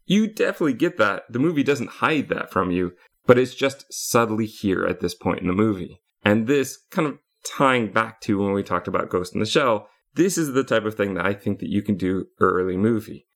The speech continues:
Give these kind of hints. Whereas that one, I felt like, no, that's a major part of what this movie is. It is here, but it's just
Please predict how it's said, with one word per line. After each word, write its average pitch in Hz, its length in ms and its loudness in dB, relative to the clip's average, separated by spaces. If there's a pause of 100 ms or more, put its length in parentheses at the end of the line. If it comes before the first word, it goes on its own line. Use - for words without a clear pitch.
(100)
Give 131 280 0
these 117 240 0
kind 98 340 0
of 90 120 -10
hints. 127 440 -2 (200)
Whereas 117 340 2
that 143 220 2
one, 120 100 -2
I 117 80 2
felt 101 240 -2
like, 104 320 0 (260)
no, 120 280 4
that's 110 320 0 (260)
a 110 80 6
major 113 580 2
part - 480 0
of 95 140 -4
what 95 160 0
this 95 160 -4
movie 92 320 0
is. 92 160 -4 (260)
It 147 180 4
is 208 340 -2
here, 98 420 -2 (260)
but 131 140 4
it's 127 180 -8
just 135 380 -2